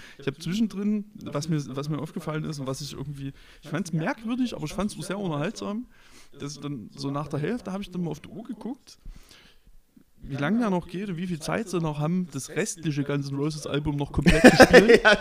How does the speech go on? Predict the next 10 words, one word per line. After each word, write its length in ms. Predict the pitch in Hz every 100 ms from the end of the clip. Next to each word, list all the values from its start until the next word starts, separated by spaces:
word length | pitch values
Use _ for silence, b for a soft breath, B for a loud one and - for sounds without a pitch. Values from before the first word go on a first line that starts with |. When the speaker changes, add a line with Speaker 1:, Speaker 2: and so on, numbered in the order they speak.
| -
Speaker 2:
stimmt. 880 | - - 185 190 180 190 277 - - - - B B B
Aber 120 | -
fand 160 | 127 120
ich 60 | 98
super. 360 | 123 139 95 - b
Speaker 1:
Also 280 | - 139 135
ich 120 | 139 180
hab 120 | 208
überhaupt, 360 | 196 160 196 226 - -
ich 440 | - 127 - 117